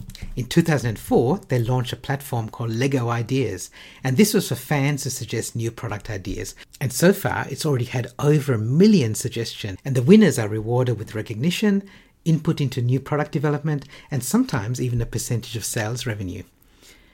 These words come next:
Coca-Cola. In two thousand and eighteen, Coke ran a co-creation project in Southeast Asia to match its products to local tastes and preferences in that part of the world. So what the company did was they rented out space in local eateries,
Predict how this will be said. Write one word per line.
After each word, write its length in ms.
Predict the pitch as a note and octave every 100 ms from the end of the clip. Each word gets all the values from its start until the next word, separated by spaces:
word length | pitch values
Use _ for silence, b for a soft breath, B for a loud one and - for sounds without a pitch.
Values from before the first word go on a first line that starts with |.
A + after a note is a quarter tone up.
| b -
Coca-Cola. 600 | F#3+ F3 - C#4+ C#3 F2+ _ _ _ B B B B
In 60 | -
two 160 | - E3+
thousand 280 | E3 B2+
and 100 | B2
eighteen, 460 | A#2+ B2 G#3+ C3 C#3+
Coke 360 | - F3 F#3 D#3
ran 180 | C#3
a 60 | B2+
co-creation 680 | - C#3+ - C#3+ D3+ - F3+
project 520 | - G2 F#2+ F#3+ G#3 B B B
in 100 | C3
Southeast 560 | - B2 A2+ B2+ A2 -
Asia 440 | A2 A2 G#2 G2+ B B B
to 100 | C#3
match 280 | C3+ F3 -
its 140 | F3
products 720 | - - C#4 - A#2 F3 - - B B
to 100 | -
local 480 | C3+ A2+ D3+ D#3+ D#3+
tastes 420 | D3+ - A#2 A2
and 160 | A#2+ A2
preferences 720 | - A#2 - B2 A#2+ G2 C#3 -
in 140 | B2+ G2
that 220 | G#2 -
part 200 | A2+ G#2
of 60 |
the 80 | G#2+
world. 320 | A2 G2+ - B B B -
So 140 | C3
what 100 | C#3+
the 60 | -
company 280 | D3+ C3+
did 360 | A#2+ F#3 B3+ -
was 160 | C3 -
they 100 | A2
rented 380 | C3 D3+ D#3
out 180 | B2+ A#2+
space 380 | - - C3 -
in 120 | G#2
local 280 | A#2 B2+ A2+
eateries, 560 | B2+ D#3+ - F#3 B3